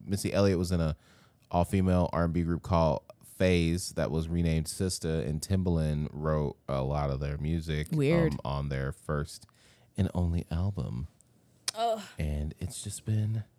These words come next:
Speaker 1: it's been hot fucking music ever fucking since.
Speaker 2: You know what? Missy Elliott walked so she could run some more.
Speaker 1: Uh,
Speaker 2: I was gonna pull a Lizzo card, but I'm like, "No, Lizzo's doing really great."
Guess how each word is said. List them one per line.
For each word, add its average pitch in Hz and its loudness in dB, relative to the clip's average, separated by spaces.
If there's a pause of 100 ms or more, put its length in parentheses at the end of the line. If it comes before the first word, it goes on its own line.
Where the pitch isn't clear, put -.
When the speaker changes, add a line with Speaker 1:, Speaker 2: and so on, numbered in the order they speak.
(500)
Speaker 1:
it's - -20
been 117 0
hot 107 -2 (200)
fucking 101 4 (220)
music 90 2
ever 87 0
fucking 87 0
since. 73 -4 (960)
Speaker 2:
You 302 -2
know 311 6
what? 285 4 (560)
Missy 277 2
Elliott 240 8
walked 196 6 (1800)
so 220 6
she 214 6
could 196 6
run 185 8
some 180 8
more. 165 4 (640)
Speaker 1:
Uh, 587 -2 (1000)
Speaker 2:
I 262 8
was - 10
gonna 330 12
pull 240 12
a 220 12
Lizzo 214 12
card, 208 12
but 240 10
I'm 247 4
like, 262 6
"No, 311 8
Lizzo's 480 10
doing 208 8
really 175 8
great." 123 0